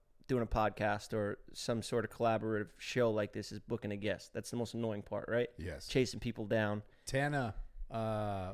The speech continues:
Speaker 2: go fuck yourself.
Speaker 1: Tana, she's
Speaker 2: By
Speaker 1: tough
Speaker 2: the
Speaker 1: to
Speaker 2: way,
Speaker 1: get a hold of, bro.
Speaker 2: I just wanna say, go fuck yourself.
Speaker 1: She'll even say that she's coming and then, like,
Speaker 2: Oh, she's, bro.
Speaker 1: cancel the day
Speaker 2: Yo,
Speaker 1: of.
Speaker 2: yo, hold on, hold on. Where's my phone at? This shit's so funny. Hold on.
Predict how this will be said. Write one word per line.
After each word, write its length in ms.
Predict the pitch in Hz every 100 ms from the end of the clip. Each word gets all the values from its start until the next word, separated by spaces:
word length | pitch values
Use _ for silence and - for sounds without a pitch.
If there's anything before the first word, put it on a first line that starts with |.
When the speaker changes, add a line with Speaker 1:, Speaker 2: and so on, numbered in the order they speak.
| -
Speaker 2:
go 140 | - 127
fuck 240 | 139 127
yourself. 380 | 113 - 92 - -
Speaker 1:
Tana, 440 | - 160 147 147 135
she's 200 | - 165
Speaker 2:
By 100 | 147
Speaker 1:
tough 60 | 240
Speaker 2:
the 60 |
Speaker 1:
to 60 | 147
Speaker 2:
way, 60 | 143
Speaker 1:
get 100 | 175
a 80 |
hold 240 | 160 175 143
of, 160 | 127 104
bro. 160 | 127
Speaker 2:
I 40 | 131
just 120 | 175
wanna 140 | 180
say, 200 | 160 170
go 120 | 160 170
fuck 260 | 180 170
yourself. 360 | 143 - 131 135
Speaker 1:
She'll 320 | - 185 214
even 220 | 240 208
say 260 | 156 160 165
that 120 | 165 160
she's 180 | 147
coming 360 | - 143 156 175
and 120 | 151
then, 140 | 139 135
like, 120 | 202
Speaker 2:
Oh, 40 |
she's, 180 | 180 208
bro. 220 | 160 247
Speaker 1:
cancel 220 | 196 143 139
the 100 | 131
day 180 | 131
Speaker 2:
Yo, 200 | 214 202
Speaker 1:
of. 60 | 160
Speaker 2:
yo, 160 | 185 170
hold 160 | 208
on, 120 | 185
hold 120 | 165 190
on. 160 | 143
Where's 160 | 180 247
my 140 | 247
phone 260 | 170 160 135
at? 140 | 113
This 160 | 185 190
shit's 220 | 180 -
so 140 | 165
funny. 240 | 160 156 160
Hold 160 | 156
on. 100 | 135